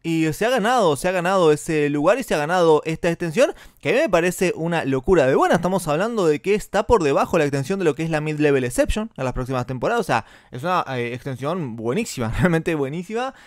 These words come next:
que bueno, deja a Moses Moody, por supuesto, con treinta y nueve millones en el banco, que es un montón de dinero claro y lo deja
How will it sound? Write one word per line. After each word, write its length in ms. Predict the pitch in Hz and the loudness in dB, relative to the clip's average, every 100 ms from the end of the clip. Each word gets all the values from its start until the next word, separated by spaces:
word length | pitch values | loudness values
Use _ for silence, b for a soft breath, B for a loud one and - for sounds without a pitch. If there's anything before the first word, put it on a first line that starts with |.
| B - | B 0
que 80 | 269 | 4
bueno, 200 | 269 190 | 6 6
deja 300 | 185 190 214 | 4 2 2
a 60 | |
Moses 260 | 208 202 208 | 0 0 0
Moody, 240 | 247 143 | 2 0
por 180 | 107 127 | -2 -4
supuesto, 400 | 151 151 185 127 | -4 0 -2 -2
con 140 | 123 | -6
treinta 200 | 113 123 | -6 -4
y 20 | 120 | -4
nueve 120 | 147 | -4
millones 380 | 160 175 151 156 | -2 -2 -2 -4
en 80 | |
el 80 | 151 | 0
banco, 380 | 190 170 156 208 | 2 2 -2 -8
que 180 | - 113 | -6 -6
es 140 | 117 | -6
un 80 | 127 | -8
montón 260 | 123 127 135 | -8 -6 -6
de 80 | |
dinero 260 | 131 139 135 | -4 -4 -4
claro 340 | 185 175 170 156 | 0 2 4 4
y 200 | 131 123 | 0 -4
lo 160 | 120 | -2
deja 440 | 120 123 139 127 | -2 -4 -4 -4